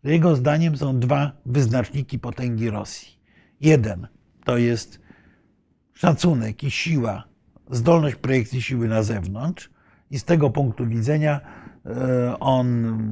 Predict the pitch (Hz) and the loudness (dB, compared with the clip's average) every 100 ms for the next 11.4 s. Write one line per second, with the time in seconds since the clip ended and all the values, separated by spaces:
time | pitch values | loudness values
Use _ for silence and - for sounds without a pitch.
0 | 113 - 147 - 160 120 123 110 107 117 | -4 0 0 4 2 2 -2 -2 -2 -4
1 | 110 120 107 107 - 113 123 156 156 143 | -6 -8 -8 -8 -10 -8 -4 0 0 0
2 | - 120 135 127 117 110 113 110 113 - | -2 -6 -2 -2 -2 -4 -2 -2 -4 -6
3 | 113 104 107 107 95 104 113 113 113 101 | -4 -2 -2 -4 -4 -4 -4 0 0 0
4 | 113 107 98 127 110 107 101 - 117 165 | -2 -4 -2 -4 -4 -4 -6 -6 -4 0
5 | 156 156 147 - - - - - 117 117 | 0 0 -2 -6 -20 -20 -20 -16 -8 -2
6 | 120 135 123 123 110 117 117 110 110 101 | 0 0 0 0 0 0 0 -2 -4 -4
7 | 117 143 170 127 120 127 196 175 160 117 | -2 -2 0 2 2 6 6 6 2 0
8 | 123 113 147 165 190 156 131 123 170 175 | -4 -2 -2 0 0 2 0 2 4 4
9 | 156 131 139 - 127 143 170 185 160 127 | 0 -2 -4 -2 -2 0 -2 0 0 0
10 | 151 160 156 143 151 143 143 139 127 117 | 2 2 0 0 0 0 0 0 0 0
11 | 92 - - | -2 -10 -20